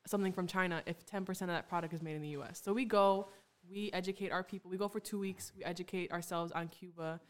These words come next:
so we can come back home and say, "This is what it's like, and it's not as bad as you thought." Thank you. Um, my grandma's actually from Cuba, so my biological father is Cuban and Puerto Rican, but the dad that raised me was Mexican. So my, my biological,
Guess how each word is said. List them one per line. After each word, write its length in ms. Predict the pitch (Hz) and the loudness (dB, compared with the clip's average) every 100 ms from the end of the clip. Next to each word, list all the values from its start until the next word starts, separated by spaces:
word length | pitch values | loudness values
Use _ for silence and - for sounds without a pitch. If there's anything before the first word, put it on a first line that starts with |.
| _ _ _ _ _ | _ _ _ _ _
so 180 | - 180 | 0 2
we 140 | 185 | 2
can 140 | 185 | 0
come 180 | 170 190 | -2 0
back 200 | 165 151 | 0 -2
home 300 | - 214 214 | 0 0 2
and 100 | 180 170 | -2 -2
say, 160 | 170 | -4
"This 240 | 160 185 190 | -2 -4 -4
is 100 | 185 | -6
what 160 | 175 | -4
it's 200 | 170 - 185 | -4 -4 -2
like, 320 | 190 170 - | 0 0 -2
and 80 | 175 | -6
it's 120 | 160 | -4
not 240 | 180 202 214 | -6 -6 -4
as 160 | 190 170 | -4 -4
bad 240 | 180 180 | -2 -2
as 100 | 170 | -2
you 60 | 165 | -4
thought." 300 | 170 151 - | -4 -6 -6
Thank 180 | 170 165 | -10 -12
you. 120 | 147 _ _ _ _ _ _ _ _ _ 180 | -20 _ _ _ _ _ _ _ _ _ -4
Um, 260 | 175 165 | -2 2
my 120 | 180 | 2
grandma's 340 | 202 214 226 196 | 4 4 4 4
actually 260 | 180 - | 2 0
from 140 | 175 170 | -4 -4
Cuba, 360 | - 165 151 | -6 -8 -8
so 220 | 151 170 160 | -2 -2 0
my 240 | 165 165 | 0 2
biological 520 | 165 190 208 196 190 | 4 6 6 2 -4
father 300 | - 170 165 | 0 2 2
is 120 | 160 - | -2 -6
Cuban 300 | - 190 165 | -14 -12 -10
and 100 | 160 | -6
Puerto 180 | 165 160 | -2 -2
Rican, 440 | 156 147 135 160 _ _ _ | -4 -6 -10 -12 _ _ _
but 120 | 180 170 | -8 -6
the 60 | |
dad 280 | 165 190 180 | 4 6 6
that 140 | 160 170 | 2 2
raised 180 | 170 | 0
me 120 | 165 151 | -2 -8
was 100 | 151 | -12
Mexican. 380 | 143 - - 135 - _ _ _ _ _ - | -14 -14 -18 -20 -20 _ _ _ _ _ -6
So 60 | |
my, 220 | 185 170 160 | 0 0 0
my 160 | 175 175 | 0 4
biological, 800 | 185 208 208 202 196 190 175 | 8 8 6 4 0 0 -2